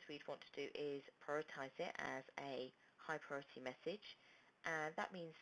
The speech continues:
that when the message comes into the inbox on the priority pill, it will be colored red, so we will all visibly, also visibly see that's, uh, high priority. The second thing we probably want to do is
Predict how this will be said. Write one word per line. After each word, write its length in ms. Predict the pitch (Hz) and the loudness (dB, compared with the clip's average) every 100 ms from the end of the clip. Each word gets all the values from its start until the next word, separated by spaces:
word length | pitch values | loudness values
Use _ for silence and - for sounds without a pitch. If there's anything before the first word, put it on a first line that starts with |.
| - | 6
that 160 | 160 - - | 8 8 0
when 160 | 196 208 | 0 2
the 80 | 196 | 0
message 320 | 180 - - 175 | -2 -2 -2 -2
comes 160 | 165 - | -2 0
into 240 | 160 - - | -2 -2 -2
the 140 | 175 | -2
inbox 400 | 196 156 139 - - - - - 175 | 4 6 6 2 -10 -16 -16 -2 2
on 160 | 170 165 | 2 4
the 260 | 160 151 147 | 2 2 -2
priority 560 | - 156 180 220 - - - | 0 4 4 4 -4 -10 0
pill, 320 | 139 139 131 - - - | 4 4 2 -6 -6 0
it 80 | 170 156 | 0 0
will 160 | 151 - | -4 0
be 400 | 147 143 139 135 | 0 2 2 -2
colored 400 | - 135 135 127 | -2 0 2 2
red, 320 | 139 123 113 - - - - - - | 4 4 2 -4 -18 -20 -20 -20 -10
so 60 | 139 | -6
we 160 | 143 | -2
will 160 | 135 139 | 2 2
all 80 | 131 | 2
visibly, 480 | 151 151 - - - | -2 -2 -6 -8 -6
also 240 | 139 - 135 - | -8 -8 -8 2
visibly 560 | 156 135 - 127 131 - | 2 2 -6 -6 -6 -4
see 160 | 120 123 | -6 2
that's, 380 | 120 - - - | 0 0 -6 -4
uh, 160 | - 55 - 135 | 2 2 0 -4
high 100 | 127 | -4
priority. 480 | 127 123 - - - - - - - - - - - - - - | 0 0 0 -2 -2 -6 -20 -12 -12 -12 -18 -18 -20 -20 -20 -4
The 180 | 175 190 - | 0 0 0
second 240 | 302 285 | -2 0
thing 140 | 247 180 | 0 0
we 100 | 170 | -2
probably 320 | - 156 151 | -2 0 2
want 160 | 147 - | 2 0
to 120 | - - | -6 4
do 200 | 160 151 147 - - - - | 10 12 10 4 -12 -20 -2
is 240 | 165 156 | 2 4